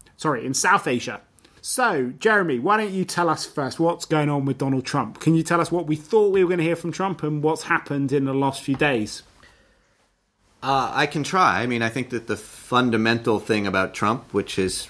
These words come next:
Speaker 2: which is still true, is that we have ne-, we never have any idea what he's going to do. He has very few, um, consistent positions. Uh, we have seen in the last, um,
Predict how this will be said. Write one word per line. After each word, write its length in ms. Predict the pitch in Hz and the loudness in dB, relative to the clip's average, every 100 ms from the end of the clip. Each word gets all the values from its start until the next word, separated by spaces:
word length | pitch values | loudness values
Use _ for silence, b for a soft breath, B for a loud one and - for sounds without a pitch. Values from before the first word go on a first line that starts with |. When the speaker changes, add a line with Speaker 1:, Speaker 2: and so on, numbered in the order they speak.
| - | -12
Speaker 2:
which 240 | 117 101 - | -8 -6 -4
is 140 | 95 | -4
still 360 | - - 107 107 | -4 2 4 4
true, 460 | - 113 143 185 | 2 4 4 4
is 200 | 98 98 | 2 2
that 220 | - 107 107 | 2 0 2
we 200 | 107 110 | 2 2
have 220 | 104 104 | 0 2
ne-, 240 | 113 113 | 2 2
we 140 | 117 120 | 0 2
never 220 | 117 127 | 4 4
have 100 | 120 | 4
any 260 | 127 151 | 4 2
idea 540 | 107 95 95 92 90 87 | 0 0 2 2 2 0
what 380 | 60 101 104 90 | -2 -2 0 0
he's 400 | 95 92 82 - | 0 -2 -4 -2
going 340 | 95 92 87 | 0 0 -2
to 120 | - | -4
do. 240 | 87 95 92 | 0 2 4
He 100 | 90 | 2
has 140 | 95 | 0
very 400 | 85 101 110 110 | 0 0 2 2
few, 640 | 107 - 113 110 104 98 98 - | 0 0 2 4 2 0 -4 -2
um, 500 | 101 98 95 95 90 B B B B B - | 2 2 2 -2 -8 B B B B B -4
consistent 800 | 110 101 - 120 - 110 98 - _ - | -2 0 2 2 2 0 0 -2 _ -6
positions. 720 | 117 95 120 - 82 76 - - | -2 2 2 2 -4 -6 -12 -8
Uh, 240 | 101 101 101 | -2 0 2
we 140 | 113 | 2
have 260 | 104 123 135 | 2 2 2
seen 540 | - 127 120 123 127 | 0 2 4 2 0
in 180 | 95 117 | -2 -2
the 80 | 110 | 2
last, 560 | 107 107 110 - - - - | 4 4 2 -4 -10 -10 -2
um, 460 | 101 101 101 95 | 0 0 -2 -6